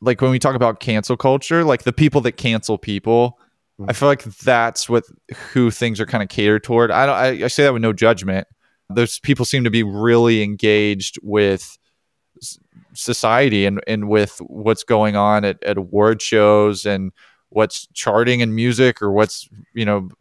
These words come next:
the, of blockbuster hits for, in cinema. I mean, who, who are, who are events like the Grammys catered toward other than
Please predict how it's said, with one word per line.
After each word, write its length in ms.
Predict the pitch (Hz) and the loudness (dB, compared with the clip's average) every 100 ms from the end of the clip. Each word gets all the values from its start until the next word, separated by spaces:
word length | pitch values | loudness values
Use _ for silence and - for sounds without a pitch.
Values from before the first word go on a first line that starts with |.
| - | -14
the, 100 | 107 | -8
of 180 | 101 92 | -8 -6
blockbuster 600 | 95 92 - 117 - 110 | -4 -4 0 -2 0 -2
hits 400 | 113 117 - - | 2 2 0 -10
for, 440 | 98 - 110 101 - | -12 -4 -4 -4 -8
in 140 | 110 95 | -10 -4
cinema. 500 | 117 113 123 131 131 - - _ | -2 0 2 2 0 -6 -20 _
I 60 | 120 | -2
mean, 240 | 123 117 - - - 50 50 52 64 _ 64 58 - - | -2 -4 -10 -20 -20 -20 -20 -20 -20 _ -20 -20 -16 0
who, 260 | 170 180 - | 2 2 -2
who 460 | 165 190 208 185 - - | 0 2 2 0 -2 0
are, 220 | 123 156 131 98 _ _ _ _ - - - - | 0 0 -4 -14 _ _ _ _ -20 -20 -20 0
who 140 | 165 | 4
are 180 | 190 190 | 4 4
events 400 | 127 117 147 - | 2 -2 -2 -2
like 160 | 135 113 | -2 -2
the 80 | |
Grammys 720 | 98 104 107 127 123 107 - - _ - | -4 -2 0 0 -4 -6 -10 -16 _ -8
catered 340 | - 127 151 | -2 0 0
toward 280 | - 107 101 - | 0 0 2 2
other 260 | 113 120 | 2 2
than 440 | 104 110 104 101 | 0 0 0 -4